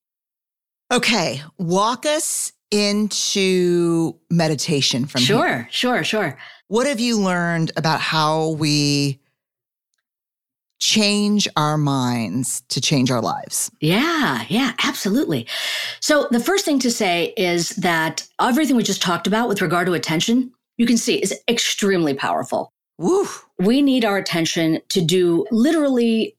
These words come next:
Speaker 2: like, I'm just gonna throw out some things that we need our attention for.
Speaker 1: Do it.
Speaker 2: We needed to think. Following a train of thought, the glue from thought to thought to thought is its hyperlinked attention.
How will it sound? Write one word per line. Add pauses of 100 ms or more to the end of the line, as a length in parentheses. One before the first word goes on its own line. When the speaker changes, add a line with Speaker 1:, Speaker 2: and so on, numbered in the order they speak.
(120)
Speaker 2:
like,
I'm
just
gonna
throw
out
some
things
that
we
need
our
attention
for. (180)
Speaker 1:
Do
it. (580)
Speaker 2:
We
needed
to
think. (560)
Following
a
train
of
thought,
the
glue
from
thought
to
thought
to
thought
is
its
hyperlinked
attention.